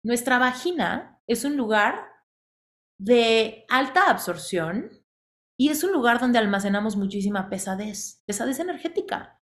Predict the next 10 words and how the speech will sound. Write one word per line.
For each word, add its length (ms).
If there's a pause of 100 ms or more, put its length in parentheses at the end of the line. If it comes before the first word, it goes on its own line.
(180)
muchas 340
heridas, 640
muchas 420
culpas, 760
muchas 460
amarguras, 1000
muchos 420
miedos, 720
muchas 420
vergüenzas, 880